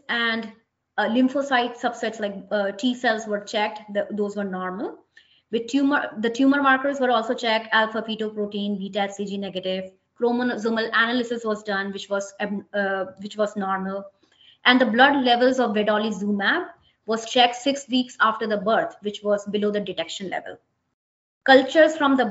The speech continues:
blood and from the skin lesions were negative. So at this point, empiric antibiotic therapy was initiated. However, uh, there were no significant effect on the leukocyte count, all or the elevated C R P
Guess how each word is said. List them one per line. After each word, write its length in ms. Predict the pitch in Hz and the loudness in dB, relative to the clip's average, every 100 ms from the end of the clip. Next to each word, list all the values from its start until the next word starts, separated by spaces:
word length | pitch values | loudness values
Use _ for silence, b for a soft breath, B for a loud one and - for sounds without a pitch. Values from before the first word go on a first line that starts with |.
| 202 | 2
blood 280 | 214 294 - - | 4 2 -2 -6
and 160 | 226 220 | -4 -2
from 160 | 220 | -4
the 80 | 208 208 | -4 -4
skin 200 | 254 247 233 | -2 0 0
lesions 320 | 214 226 202 | -2 -4 -2
were 100 | 202 180 | -4 -4
negative. 320 | 175 - 104 - _ _ b b | -8 -10 -14 -18 _ _ b b
So 160 | - - | -2 6
at 240 | 240 247 | 6 6
this 160 | 285 302 | 2 0
point, 380 | 302 294 294 240 | 2 4 2 -2
empiric 360 | 240 247 262 262 - | -2 0 0 0 -4
antibiotic 500 | 240 247 233 226 226 | -2 -2 -2 -2 -4
therapy 340 | 208 208 214 202 | -4 -4 -6 -8
was 100 | 202 202 | -8 -10
initiated. 440 | 180 - - - _ _ _ _ _ _ _ _ _ | -10 -12 -16 -18 _ _ _ _ _ _ _ _ _
However, 500 | - 285 302 277 285 302 311 - | 8 8 8 6 4 4 4 -2
uh, 360 | - 226 214 208 | 0 4 4 2
there 100 | 220 226 | 2 0
were 120 | 226 233 | 0 2
no 280 | 269 294 302 294 | 4 4 2 -2
significant 580 | 254 220 240 240 233 233 - | -4 -2 -4 -6 -6 -8 -8
effect 400 | 214 240 240 - - - | -4 -2 -2 -6 -20 -10
on 160 | 220 214 | -6 -4
the 100 | 202 | -4
leukocyte 520 | 202 202 214 214 208 - | -4 -6 -4 -4 -4 -4
count, 340 | 202 202 247 - _ _ - 240 | -4 -4 -6 -14 _ _ 4 8
all 200 | 254 262 277 - - 214 | 8 6 2 -8 -4 0
or 200 | 240 254 | 2 2
the 80 | 240 226 | 0 -2
elevated 400 | 220 226 226 220 - | -2 -2 -2 -4 -8
C 120 | 220 | -4
R 160 | 196 196 | -2 -2
P 120 | 196 | -4